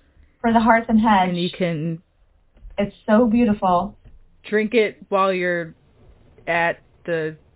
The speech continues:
Speaker 2: I don't know. <laughs> Come visit, come,
Speaker 1: <laughs> While you
Speaker 2: come,
Speaker 1: listen
Speaker 2: come watch
Speaker 1: to
Speaker 2: us
Speaker 1: not
Speaker 2: make
Speaker 1: listen.
Speaker 2: complete fools of ourselves. <laughs> No, it'll be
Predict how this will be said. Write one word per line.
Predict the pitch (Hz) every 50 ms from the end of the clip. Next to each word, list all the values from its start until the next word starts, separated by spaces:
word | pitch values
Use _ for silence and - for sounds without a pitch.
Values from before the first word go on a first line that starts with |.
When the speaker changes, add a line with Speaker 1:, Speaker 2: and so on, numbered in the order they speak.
| - - _ _ _ _ _ _ _ _ _ _ - - -
Speaker 2:
I | - -
don't | 151 127 - -
know. | - - 151 _ _ _ _ _ _ _ - -
<laughs> | - -
Come | 269 - - - - - - - 370 - - 294 247 - 453 349 294
visit, | 330 311 - - 381 370 - - - - - -
come, | - - 392 403
Speaker 1:
<laughs> | - - 381 381 - - - 440 - - 466 427 427 - - - - -
While | 254 262 277 311 359
you | 349 339
Speaker 2:
come, | 311 320
Speaker 1:
listen | 330 320 - 302 - 370
Speaker 2:
come | 370 330 359 370
watch | 349 311 294 302 294 294 285
Speaker 1:
to | 277
Speaker 2:
us | 269 269 311 294 294 285 285 285 285 285 277 269 262 247 254
Speaker 1:
not | 233 240 247 277
Speaker 2:
make | 269 269 285
Speaker 1:
listen. | 330 - 349
Speaker 2:
complete | - - - 294 277 285 285 -
fools | - 285 269 262 262 262
of | 254 226
ourselves. | 208 214 202 - - - - 453 - - - - 370 466 - 311 - 427 - - 392 415 403 415 392 359 381 381 370 -
<laughs> | 370 392 - _ _ _ _ _ - - - - - - - -
No, | 240 240 220 202 196
it'll | 196 214 254
be | 262 277 285